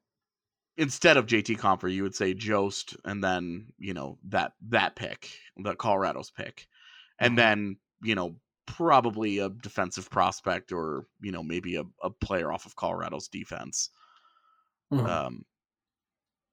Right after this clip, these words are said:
Speaker 1: you know, like maybe Zadorov.
Speaker 2: Oh.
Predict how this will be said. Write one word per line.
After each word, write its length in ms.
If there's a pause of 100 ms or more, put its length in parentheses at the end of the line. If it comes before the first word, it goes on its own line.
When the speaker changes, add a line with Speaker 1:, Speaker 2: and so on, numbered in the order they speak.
Speaker 1:
you 120
know, 220
like 160
maybe 200
Zadorov. 640 (800)
Speaker 2:
Oh. 720